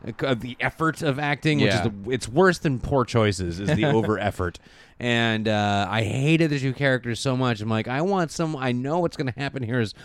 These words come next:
Speaker 1: one of them is gonna go screwy, and I don't care to watch that, 'cause if somebody doesn't come here immediately and kill these two people,
Speaker 2: <laughs>
Speaker 1: there's no way I'm watching this movie.
Speaker 2: Yeah.
Speaker 1: And I had to bail out.
Speaker 2: Yeah.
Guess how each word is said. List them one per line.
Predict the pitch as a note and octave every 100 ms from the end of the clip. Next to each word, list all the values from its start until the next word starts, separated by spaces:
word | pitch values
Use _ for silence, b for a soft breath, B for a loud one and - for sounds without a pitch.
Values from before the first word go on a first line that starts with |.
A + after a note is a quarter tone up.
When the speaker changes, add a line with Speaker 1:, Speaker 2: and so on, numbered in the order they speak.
| B
Speaker 1:
one | A#2+ B2
of |
them | A2 C#3+
is | A#2
gonna | A2 G#2
go | G#2 F#2+
screwy, | - - D3+ A2 F#2 F2 b b -
and | G#2
I | B2+
don't | A2
care | C3+ C#3
to | B2
watch | G#2 G2+ G2
that, | B2 G#2+ F2
'cause | F#2+
if | F#2 F2+
somebody | C#3+ C3+
doesn't | A#2+ G#2 F#2+
come | B2+
here | B2 A#2
immediately | G#2 A#2 A2+ A2+ G#2+ F#2+
and | F2
kill | B2 C#3
these | D#3 C#3+
two | E3+ D3+
people, | D#3+ E3 G3 F3+ D#3+
Speaker 2:
<laughs> | -
Speaker 1:
there's | A2+
no | A2 A2
way | G#2+ G2+
I'm | F#2+
watching | F#2 F2 E2+
this | E2+ D2+
movie. | F#2 D2 C#2
Speaker 2:
Yeah. | B2+ G#2+ E2+
Speaker 1:
And | F2+
I |
had | F2+ G2
to | F2
bail | D#2+ F2+ E2+
out. | D#2 C#2
Speaker 2:
Yeah. | A2+ G2+ F2+